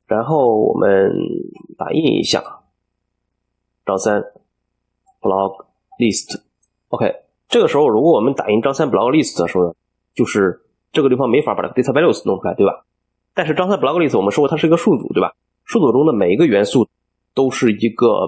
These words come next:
blog 的一个记录，那每个元素呢都需要去返回这个点 data values，所以说我们这儿就变了一个方式，我们可以这样，就通过 map 这种，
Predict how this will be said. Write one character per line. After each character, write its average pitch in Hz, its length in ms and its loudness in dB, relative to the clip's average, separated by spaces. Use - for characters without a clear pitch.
blog 113 380 0
的 95 100 0
一 92 140 -2
个 98 400 0
记 131 140 0
录， 139 260 0
那 143 100 -4
每 117 240 0
个 170 80 0
元 131 180 2
素 127 140 -2
呢 101 220 0
都 190 220 2
需 - 160 -2
要 117 100 2
去 - 100 -8
返 95 220 -4
回 101 80 2
这 113 80 0
个 98 100 2
点 92 220 -2
data 117 260 -2
values， 110 420 0
所 127 100 0
以 - 20 -2
说 123 120 2
我 101 40 0
们 98 120 -4
这 131 80 0
儿 107 100 0
就 120 160 2
变 123 240 -2
了 107 80 2
一 117 40 2
个 117 80 2
方 147 200 -2
式， - 240 -4
我 110 80 -2
们 120 60 2
可 151 120 -2
以 - 60 -2
这 156 100 0
样， 107 100 0
就 107 180 2
通 123 180 0
过 104 320 0
map 131 260 -2
这 - 180 -6
种， 98 200 0